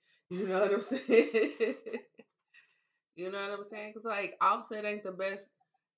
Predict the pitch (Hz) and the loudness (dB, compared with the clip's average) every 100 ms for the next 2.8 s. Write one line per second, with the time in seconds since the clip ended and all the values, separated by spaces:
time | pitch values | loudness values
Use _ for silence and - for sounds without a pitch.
0 | _ _ 165 180 180 156 165 180 185 156 | _ _ -6 -4 -6 -4 -2 -2 -4 -10
1 | 151 160 185 185 175 180 208 208 170 175 | -6 -4 -4 -4 -6 -6 -6 -6 -6 -6
2 | 175 160 160 160 180 160 143 | -4 -4 -6 -6 -6 -4 -6